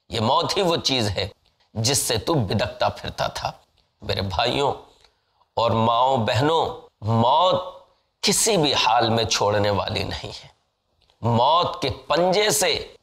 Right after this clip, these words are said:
نہ بادشاہ بچے، نہ وزیر بچے، نہ امیر بچے،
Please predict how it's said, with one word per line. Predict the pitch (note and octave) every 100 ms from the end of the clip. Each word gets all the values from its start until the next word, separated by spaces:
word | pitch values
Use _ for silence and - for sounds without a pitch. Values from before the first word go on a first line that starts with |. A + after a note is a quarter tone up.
| _ - _
نہ | G#2+ A2+ A2+ G2+
بادشاہ | C#3+ D3+ F3 - G3+ -
بچے، | B2+ - A2+ - - _ _ _ G#2
نہ | C3+ A#2+
وزیر | C3 G#2+ F#3 A#3 F#3+
بچے، | C3+ - G#2 - - _ _ _
نہ | E3 C#3 -
امیر | D3 D#3 A#3 B3
بچے، | F3+ C#3+ - G#2+